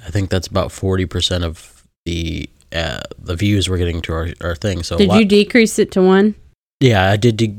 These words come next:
Speaker 2: Okay.
Speaker 1: decrease it to one, so we'll see going forward. So
Speaker 2: One dollar
Speaker 1: ne-
Speaker 2: a day.
Speaker 1: n-, well, yeah, we'll see next podcast what, uh, our, our views are looking at. Um, but on average, we're getting,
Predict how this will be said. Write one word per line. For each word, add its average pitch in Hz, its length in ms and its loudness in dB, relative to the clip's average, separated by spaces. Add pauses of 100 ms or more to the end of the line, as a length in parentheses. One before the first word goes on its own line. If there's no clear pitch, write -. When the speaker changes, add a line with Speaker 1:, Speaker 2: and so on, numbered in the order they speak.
Speaker 2:
Okay. 117 100 6
Speaker 1:
decrease 127 340 4
it - 80 -8
to 104 80 0
one, 104 220 0
so 98 140 0
we'll 90 140 0
see 95 260 -2
going 87 360 -2
forward. 101 420 0
So 185 80 4
Speaker 2:
One 185 60 6
dollar 160 320 4
Speaker 1:
ne- 151 120 0
Speaker 2:
a 156 40 0
day. 143 60 -8 (340)
Speaker 1:
n-, 101 180 -4
well, 117 200 2
yeah, 101 160 4
we'll 101 160 2
see 101 160 -2
next 95 280 -4
podcast 92 460 0
what, - 280 -4 (140)
uh, 82 360 -10
our, - 280 -6
our 90 120 -2
views 98 360 -2
are 110 80 0
looking 104 260 -2
at. 110 200 0 (440)
Um, 90 440 2
but 101 160 0
on 98 220 4
average, 101 560 0
we're 98 120 0
getting, 90 560 -4